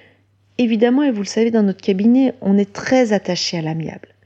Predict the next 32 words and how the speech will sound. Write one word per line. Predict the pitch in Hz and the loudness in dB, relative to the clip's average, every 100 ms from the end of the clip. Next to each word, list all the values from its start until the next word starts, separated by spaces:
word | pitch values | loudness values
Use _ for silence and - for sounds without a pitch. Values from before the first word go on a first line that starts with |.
| _ _ _ - | _ _ _ 0
Mais | 254 | 0
il | |
faut | 254 285 | 0 -4
que | - - | -6 -8
ce | - 240 | -6 -2
soit | - | -2
ce | 254 | 0
que | 233 | 0
j'appelle | 233 247 202 | 0 0 -2
du | 160 185 | -2 -4
vrai | 160 180 - 202 185 | 0 -2 2 2 2
amiable. | 160 156 151 160 165 175 _ _ _ | -2 -4 -6 -6 -10 -14 _ _ _
Je | - 226 | -2 0
veux | 262 | 2
pas | 311 262 | 2 0
de | 180 - _ - 165 196 | -4 -14 _ -16 -2 0
l'amiable | 196 196 208 208 180 175 | 2 2 0 0 -2 -6
forcé, | - 165 151 - 156 - | -4 -6 -6 -10 -12 -8
c'est | 240 | -6
plus | 226 - 226 | -4 -2 -2
de | 165 | -2
l'amiable. | 156 156 - - _ _ - - _ | -4 -6 -10 -16 _ _ -20 -20 _
Donc | 220 | -2
il | 233 | 0
faut | 254 | -4
que | - | -4
ce | |
soit | 277 262 | -2 0
véritablement | 247 247 262 262 277 294 | 0 0 0 2 0 0
des | 190 | -2
vrais | 160 170 180 233 214 | -2 -2 2 2 2
accords, | 185 175 165 156 - | 0 -2 -6 -6 -8